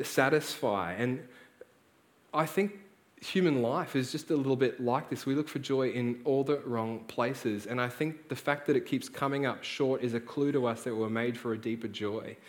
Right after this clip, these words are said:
and a more lasting satisfaction than we could have ever hoped for. Uh, the richest man in the twentieth century was a guy named John D. Rockefeller.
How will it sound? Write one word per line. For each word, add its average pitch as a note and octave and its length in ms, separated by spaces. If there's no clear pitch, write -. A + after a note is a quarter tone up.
and A#2+ 100
a A#2+ 60
more B2 240
lasting A2 460
satisfaction G#2+ 640
than G#2 60
we G2+ 60
could G#2+ 140
have G#2 100
ever G2+ 160
hoped A2 300
for. A#2 200
Uh, B2 100
the B2+ 100
richest E3+ 400
man C3+ 240
in B2+ 80
the A#2 60
twentieth A#2+ 380
century B2 340
was A2 80
a G#2+ 60
guy A2+ 140
named A2 180
John A#2 320
D. A2 360
Rockefeller. G#2 680